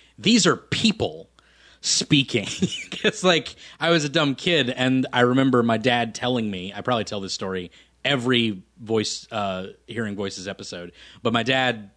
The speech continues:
explained to me what a cartoon was, 'cause I was wondering what a ca-, 'cause I knew it didn't look like a person, it didn't look like act-, live action. So he explained to me, he looked at, he took a flip book and he just showed me a flip book. It was like,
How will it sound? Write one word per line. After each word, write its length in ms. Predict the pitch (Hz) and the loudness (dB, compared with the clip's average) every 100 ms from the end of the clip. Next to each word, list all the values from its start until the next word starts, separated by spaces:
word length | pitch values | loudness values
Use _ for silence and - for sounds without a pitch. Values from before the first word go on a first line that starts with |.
| - | -10
explained 360 | 143 - 170 156 | -8 -2 2 4
to 40 | |
me 80 | 139 | 6
what 140 | 127 | 6
a 40 | 117 | 4
cartoon 400 | 120 - - 127 | 2 4 4 4
was, 440 | 95 90 95 - 110 107 | 0 -6 -8 -10 -10 -8
'cause 140 | 117 | -4
I 80 | 113 | -2
was 120 | 110 | -2
wondering 200 | 107 104 101 | -4 -6 -6
what 80 | |
a 20 | 95 | -8
ca-, 100 | 101 - - | -12 -18 -4
'cause 100 | 139 | -2
I 40 | |
knew 240 | 143 156 151 | 4 4 4
it 80 | |
didn't 220 | 131 120 117 | 4 0 0
look 160 | 120 | -2
like 100 | 117 | -4
a 60 | - | -8
person, 480 | - 170 - 104 104 | -4 -2 -2 -4 -6
it 80 | 110 | -6
didn't 300 | 113 113 110 | -4 -4 -6
look 140 | 101 | -6
like 120 | 98 - | -10 -12
act-, 200 | - - | -14 -10
live 240 | 107 98 | -8 -4
action. 400 | 117 135 - 92 - - - | -4 -6 -12 -18 -20 -20 -2
So 120 | 143 | 0
he 60 | 123 | 0
explained 300 | - 147 131 | 0 0 2
to 20 | |
me, 80 | 113 | 0
he 40 | |
looked 200 | 107 110 | -2 -6
at, 60 | 107 | -12
he 100 | 98 | -10
took 240 | - 120 | -8 -10
a 20 | |
flip 300 | - 170 175 | -2 -2 -2
book 200 | 98 90 | -6 -10
and 80 | 98 | -12
he 100 | 95 | -12
just 180 | 98 101 | -10 -8
showed 180 | 117 95 | -6 -6
me 120 | 92 | -8
a 40 | |
flip 280 | - 147 - | -4 -4 -4
book. 160 | 95 98 | -8 -10
It 20 | |
was 80 | 95 | -10
like, 140 | 92 | -10